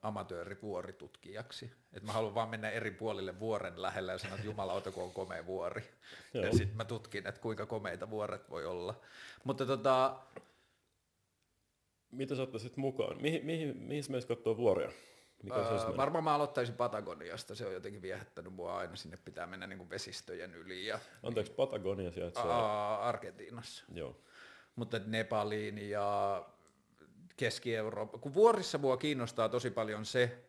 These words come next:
Speaker 1: että niissä ihmisen jälki ei näy ollenkaan. On laajoja alueita, joissa ihmisen jälki ei näy millään tavalla.
Speaker 2: Hmm.
Speaker 1: Ja se, että kun on päässyt enemmän ja enemmän käsiksi siihen, että me ollaan eläin ja me ollaan vaan eläinten jatkumoa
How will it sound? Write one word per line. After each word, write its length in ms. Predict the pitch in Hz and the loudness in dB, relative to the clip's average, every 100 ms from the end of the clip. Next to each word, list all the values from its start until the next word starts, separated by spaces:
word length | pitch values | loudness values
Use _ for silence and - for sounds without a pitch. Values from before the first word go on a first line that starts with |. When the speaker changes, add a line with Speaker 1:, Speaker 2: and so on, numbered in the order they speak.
| - | -8
Speaker 1:
että 440 | 98 - - 104 | -8 -8 -4 -2
niissä 420 | 101 117 110 - 101 | -2 -2 -4 -2 -4
ihmisen 460 | 113 104 90 87 | -2 -6 -8 -8
jälki 340 | 87 85 82 71 | -6 -6 -8 -10
ei 80 | |
näy 160 | 85 80 | -10 -10
ollenkaan. 380 | 64 57 90 101 | -10 -10 -10 -4
On 100 | 131 | 4
laajoja 500 | 143 143 117 101 98 | 8 8 6 2 2
alueita, 320 | 110 107 98 | 2 2 0
joissa 220 | 90 - 98 | -2 -4 -6
ihmisen 360 | 101 98 98 | -6 -6 -2
jälki 280 | 90 90 78 | -2 -2 -4
ei 60 | 82 | -8
näy 160 | 82 | -6
millään 380 | 95 107 82 73 | -6 -4 -4 -6
tavalla. 340 | 62 - - - _ - | -8 -10 -12 -16 _ -10
Speaker 2:
Hmm. 100 | 87 - _ _ | -10 -12 _ _
Speaker 1:
Ja 140 | 101 101 | -2 0
se, 360 | 127 120 - - - - - | 2 2 0 -16 -20 -20 -2
että 580 | 110 - - 113 107 101 - - _ _ _ _ _ _ - | -2 -2 -2 4 4 2 -4 -20 _ _ _ _ _ _ 0
kun 80 | 135 | 4
on 40 | |
päässyt 320 | 151 151 151 | 8 6 6
enemmän 240 | 139 131 110 | 4 4 2
ja 100 | 113 | 2
enemmän 340 | 117 104 101 | 0 -2 -4
käsiksi 400 | 107 107 104 - | -4 -4 -4 -6
siihen, 420 | 95 - 92 98 | -6 -4 -4 -4
että 200 | 92 - | -8 -8
me 120 | 92 98 | -4 0
ollaan 400 | 101 95 92 92 | 2 2 2 0
eläin 440 | 113 98 92 90 | -2 0 0 -2
ja 100 | 92 | -4
me 120 | 90 90 | -4 -4
ollaan 320 | 90 90 90 | -2 -2 0
vaan 200 | 95 90 | -2 -2
eläinten 480 | 85 98 87 85 85 | -4 -6 -6 -6 -4
jatkumoa 640 | 90 - - 80 82 80 | -4 -6 -12 -12 -8 -10